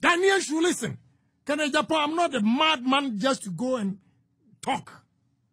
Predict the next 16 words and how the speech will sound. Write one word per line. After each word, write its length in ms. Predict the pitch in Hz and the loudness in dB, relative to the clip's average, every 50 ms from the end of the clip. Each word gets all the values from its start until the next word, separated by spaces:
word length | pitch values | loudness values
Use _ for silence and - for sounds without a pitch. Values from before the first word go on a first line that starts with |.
| _ _ _ _ _ _ _ _ _ _ _ _ _ - | _ _ _ _ _ _ _ _ _ _ _ _ _ -4
Ajua's 460 | 247 277 233 190 330 359 381 370 320 - | -4 -4 -4 -2 0 2 2 2 0 -4
condition 580 | - 269 277 277 311 320 285 - 320 330 285 | -6 -6 -4 -2 -2 -2 -2 -2 -6 -6 -4
is 140 | 254 226 175 | -4 -4 -4
that 280 | 160 277 285 233 - - _ _ _ _ _ - | -4 -4 -4 -4 -8 -12 _ _ _ _ _ 2
you 140 | 269 269 | 4 6
have 180 | 294 320 330 - | 6 6 4 2
to 160 | - 262 247 240 | 0 0 0 2
remove 600 | 247 254 269 285 320 330 330 330 330 294 - - - - | 0 0 0 2 4 6 6 6 6 4 0 -10 -14 -12
Alex 320 | 220 233 233 240 196 - | -10 -8 -6 -6 -6 -6
Markin 480 | 208 254 285 294 294 233 - 294 302 269 | -6 -4 -2 -2 -2 -2 -2 -4 -4 -2
as 120 | 247 214 180 | 0 0 0
deputy 520 | 135 123 262 285 285 - 262 - - 302 285 | 0 2 0 0 0 -2 -8 -6 -4 -4 -2
mini-, 400 | 262 254 262 254 247 220 208 202 | -2 0 0 0 0 0 0 2
uh, 220 | 208 208 190 160 123 - - _ _ - _ _ _ _ _ - | 2 4 4 4 2 0 -10 _ _ -20 _ _ _ _ _ 0
uh, 400 | 208 214 208 196 196 185 170 170 | 2 4 6 8 8 8 6 6
deputy, 640 | 165 190 285 294 - 285 226 - 277 294 294 262 | 6 4 2 4 2 0 0 0 -2 -4 -4 -4